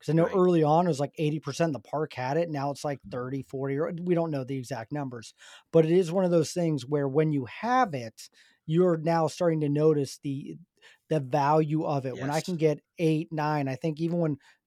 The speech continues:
Speaker 1: Declan and I did a half day this last time at the parks, we still got six things in.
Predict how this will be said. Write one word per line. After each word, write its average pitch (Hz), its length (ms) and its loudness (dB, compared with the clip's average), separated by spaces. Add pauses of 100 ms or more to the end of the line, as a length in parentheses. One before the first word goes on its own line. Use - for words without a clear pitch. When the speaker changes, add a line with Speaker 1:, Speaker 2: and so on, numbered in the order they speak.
Speaker 1:
Declan 170 300 2
and 151 140 0
I 147 100 -2
did 143 160 -4
a 131 40 -6
half 147 380 -6
day 170 260 0
this 139 340 -6
last 131 260 -8
time 147 160 -4
at 135 60 -8
the 123 80 -14
parks, - 320 -8
we 156 80 -6
still 277 180 -8
got 139 240 -10
six - 300 -14
things 131 280 -8
in. 127 200 -10